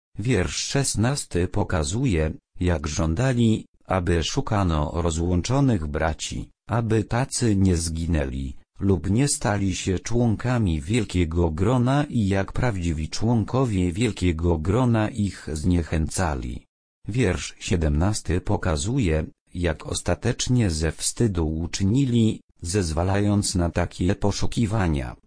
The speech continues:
Trzy dni zdaje się wyobrażać trzy miesiące od siódmego października tysiąc dziewięćset siedemnastego roku,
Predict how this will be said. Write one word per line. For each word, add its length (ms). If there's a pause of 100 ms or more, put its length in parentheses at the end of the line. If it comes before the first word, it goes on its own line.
(120)
Trzy 340
dni 400
zdaje 460
się 260
wyobrażać 920
trzy 300
miesiące 760
od 200
siódmego 640
października 880
tysiąc 520
dziewięćset 840
siedemnastego 960
roku, 500